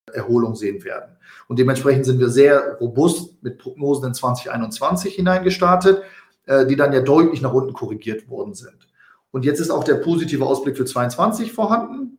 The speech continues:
Es gibt gewisse Verschiebungseffekte aus einundzwanzig und der wurde auch schon zum gewissen Grade nach unten korrigiert. Fakt ist aber, dass wir einen leicht positiven Trend jetzt doch für einige Zeit haben sollten. Dementsprechend vom Wirtschaftswachstum an sich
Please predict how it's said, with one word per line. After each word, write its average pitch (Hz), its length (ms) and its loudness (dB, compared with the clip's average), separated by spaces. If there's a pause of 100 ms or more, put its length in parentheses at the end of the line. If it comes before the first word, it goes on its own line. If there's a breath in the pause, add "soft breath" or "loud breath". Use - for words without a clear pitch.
(120)
Es 131 140 -8
gibt 131 120 -8
gewisse 123 300 -6
Verschiebungseffekte 190 840 -4
aus 151 160 -2
einundzwanzig 151 800 -6 (400 soft breath)
und 139 560 2
der 131 280 4
wurde 139 260 4
auch 156 140 4
schon - 180 -2
zum 120 120 -8
gewissen 117 360 -4
Grade 113 360 0
nach 107 160 -6
unten 127 260 -6
korrigiert. 104 580 -10 (880 soft breath)
Fakt - 480 -2
ist - 220 -2
aber, 175 280 2
dass 139 260 -4
wir 147 160 -2
einen 127 180 -4
leicht 139 500 0
positiven 139 640 -6
Trend 147 420 -8
jetzt 131 280 -4
doch 104 160 -2
für 123 300 -4
einige 131 580 0
Zeit 117 380 -2
haben 151 260 0
sollten. 185 640 0
Dementsprechend 139 600 0
vom 123 160 -4
Wirtschaftswachstum 143 840 -2
an 117 160 -8
sich 147 400 -6